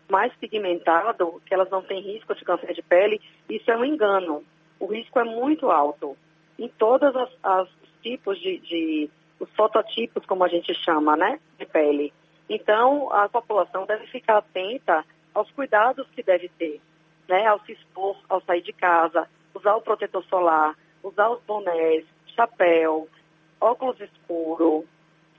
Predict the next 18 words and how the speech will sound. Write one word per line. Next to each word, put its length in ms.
proteger 500
a 40
pele 300
com 180
fotoprotetor, 840
as 100
áreas 240
descobertas, 880
principalmente 760
desde 300
a 80
infância. 640
Esse 220
ano, 520
a 60
gente 240
tá 140
focando 760